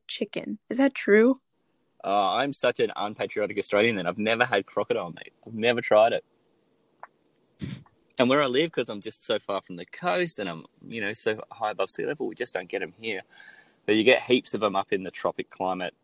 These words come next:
Speaker 2: Um, there's a tropic that runs right through sort of Queensland, Northern Territory, and the top part of Western Australia. Everything from that sort of, you know, climate point and north, you get tons of them.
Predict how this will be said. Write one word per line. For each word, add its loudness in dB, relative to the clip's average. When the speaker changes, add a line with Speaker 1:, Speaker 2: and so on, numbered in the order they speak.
Speaker 2:
Um, -6
there's -10
a -16
tropic -4
that -4
runs -6
right 0
through -4
sort -10
of -12
Queensland, -2
Northern -2
Territory, 4
and -2
the -4
top 0
part 2
of -4
Western 0
Australia. -4
Everything 6
from -10
that -8
sort -2
of, -6
you -8
know, -8
climate -4
point -6
and -8
north, -4
you -8
get -2
tons -2
of -8
them. -12